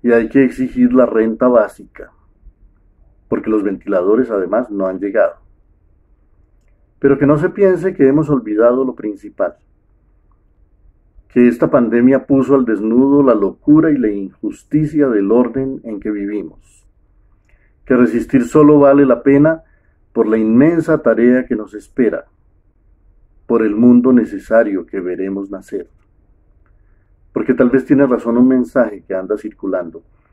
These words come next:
Si queremos que el mundo sobreviva, pronto tendremos que desconectar nuestros aparatos y conectar los cerebros.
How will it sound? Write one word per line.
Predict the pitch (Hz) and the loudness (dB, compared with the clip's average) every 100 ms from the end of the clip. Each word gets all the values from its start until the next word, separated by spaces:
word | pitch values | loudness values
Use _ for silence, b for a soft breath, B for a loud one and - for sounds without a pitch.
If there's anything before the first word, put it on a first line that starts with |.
| - - _ _ | -20 -20 _ _
Si | _ 123 120 | _ -6 -2
queremos | 117 131 147 | 2 2 2
que | 135 | 0
el | 110 | 0
mundo | 117 135 143 147 | 2 2 2 0
sobreviva, | 123 101 98 143 160 196 _ _ _ _ _ _ _ _ _ | 0 0 0 0 -2 -6 _ _ _ _ _ _ _ _ _
pronto | 131 139 143 143 143 | 2 4 4 2 -2
tendremos | 113 104 101 110 120 - | -2 -4 -2 0 -2 -2
que | 120 | -2
desconectar | 120 110 - 101 87 - - 113 120 | 0 -2 -4 -10 -10 -12 0 2 2
nuestros | 123 117 - 101 | -2 -6 -8 -10
aparatos | 90 92 95 117 147 143 _ _ _ _ _ _ | -8 -4 -2 -2 -2 -8 _ _ _ _ _ _
y | 110 | -10
conectar | - 104 95 - 107 101 101 - _ _ | -6 -6 -8 -8 -2 0 -2 -8 _ _
los | 104 101 | -8 -6
cerebros. | 107 95 87 80 - _ _ _ | -4 -4 -6 -8 -12 _ _ _